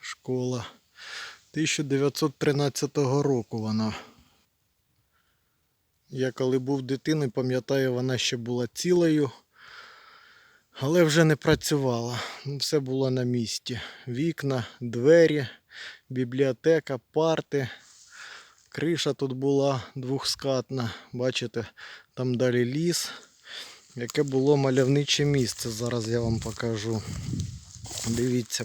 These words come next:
поруч ставок був. Це будував ще Харитоненко на його кошти.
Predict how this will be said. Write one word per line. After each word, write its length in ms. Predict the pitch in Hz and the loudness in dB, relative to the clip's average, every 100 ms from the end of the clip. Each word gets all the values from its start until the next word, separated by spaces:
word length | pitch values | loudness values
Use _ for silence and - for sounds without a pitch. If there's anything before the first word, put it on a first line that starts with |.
| - | -2
поруч 460 | 151 160 147 - - - - - - - - - - - | 2 4 2 -2 -6 -16 -20 -20 -18 -16 -12 -14 -14 -12
ставок 720 | - - 135 135 131 123 113 | -12 -2 -2 0 0 0 -4
був. 340 | 113 123 117 101 - - - - - - - - - - | -6 -4 -4 -8 -18 -20 -20 -16 -14 -16 -20 -20 -20 -12
Це 240 | 135 127 - | -6 -6 -6
будував 560 | 120 127 131 131 139 123 | -6 -2 0 4 4 2
ще 280 | - 135 113 - - - - - - - - - _ - - - - _ _ _ _ | 0 -2 -4 -12 -20 -20 -20 -20 -18 -18 -20 -20 _ -20 -20 -20 -20 _ _ _ _
Харитоненко 880 | - 135 127 - 185 190 180 160 165 | -6 -2 -2 0 2 4 2 2 0
на 160 | 160 151 | 2 2
його 220 | 147 147 | 2 0
кошти. 680 | - 147 143 - - 135 | -4 -4 -4 -6 -8 -8